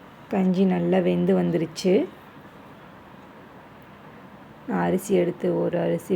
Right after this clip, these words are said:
மசிச்சு காமிக்கிறேன் பாருங்க உங்களுக்கு. சூடா இருக்கு, பார்த்து பண்ணுங்க. பாருங்க, லைட்டா நசுங்குனதையும்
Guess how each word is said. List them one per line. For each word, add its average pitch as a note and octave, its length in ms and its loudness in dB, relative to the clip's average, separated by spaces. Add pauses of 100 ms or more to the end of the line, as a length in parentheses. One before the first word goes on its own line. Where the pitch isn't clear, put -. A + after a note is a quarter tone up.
மசிச்சு F3 460 -6
காமிக்கிறேன் E3+ 440 -6
பாருங்க E3 300 -6
உங்களுக்கு. D#3+ 360 -4 (4000)
சூடா F3 420 -4
இருக்கு, F3 260 -8 (680)
பார்த்து F3 360 -4
பண்ணுங்க. D#3+ 340 -6 (380)
பாருங்க, E3 280 -6 (1500)
லைட்டா F3+ 380 -4
நசுங்குனதையும் F3 680 -4